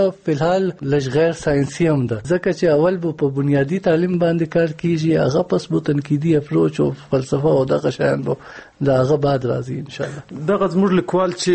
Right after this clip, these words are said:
Speaker 2: آه، عصري علوم یې نه دي لوستي، آیا د دې په مخ کې زموږ، آه، نیمګړتیا زموږ تعلیمي نظام بولئ که نه، په دې کې بل کوم خنډ هم په مخ کې وینئ؟
Speaker 1: زه خو وایم دا بنیادي طور، آه، باندې یو تم-، تعلیمي مسله ده. ګوره،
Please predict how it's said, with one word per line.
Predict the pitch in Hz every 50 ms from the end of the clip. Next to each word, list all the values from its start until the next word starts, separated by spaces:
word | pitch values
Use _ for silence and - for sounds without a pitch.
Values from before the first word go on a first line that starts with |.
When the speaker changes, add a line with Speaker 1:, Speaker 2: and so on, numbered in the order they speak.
| 170 160 151
Speaker 2:
آه، | 156 147 143 139 139 139 143 131 123 143
عصري | 135 - - 139 135 135 160
علوم | 156 147 147 156 151 147
یې | 143 139
نه | 143
دي | 135 131 127
لوستي، | 120 127 120 - - - 151
آیا | - 147 165 170 156
د | 151 143 147
دې | 175 175 -
په | 147
مخ | 156 170 165 - -
کې | - 160 139 123
زموږ، | 143 156 160 151 147 147
آه، | 151 147 143 - - - - - - - 139 135 135 131 135 131 127 131 131 131
نیمګړتیا | 131 131 135 131 127 123 131 123 - - 160 160 156 135
زموږ | 135 160 147 - - -
تعلیمي | 135 127 127 131 143 156 160 156 156
نظام | 143 139 127 117 139 156 156 156
بولئ | 139 151 156 156 160 160 160 151
که | 147 - 139
نه، | 139 143
په | 135 - 143
دې | 127 143 147 139 147
کې | - 147 139 135 139 135 131 127 123 123
بل | 151 151 147 - - - -
کوم | - 147 135
خنډ | - - 143 143 127
هم | 131 143 143
په | - 131
مخ | 127 120 - - -
کې | -
وینئ؟ | 117 113 110 107 107 - _ - 185 175 175
Speaker 1:
زه | 214 240
خو | - - -
وایم | 247 247 247 240 247 240 247 247 240 233
دا | 226 226 226
بنیادي | 208 196 190 196 196 196 180 220 220
طور، | - 214 202 208 208 208 214 208 202 - - -
آه، | 151 156 170 170 160 170 -
باندې | 170 170 175 175 170
یو | 170 170 175 170 175 175
تم-، | 175 - 156 160 160 - -
تعلیمي | - 151 147 147 156 170 196 214
مسله | 196 151 120 - - 123 110 113 113
ده. | 107 117 - - - - 196
ګوره، | 190 214 226 226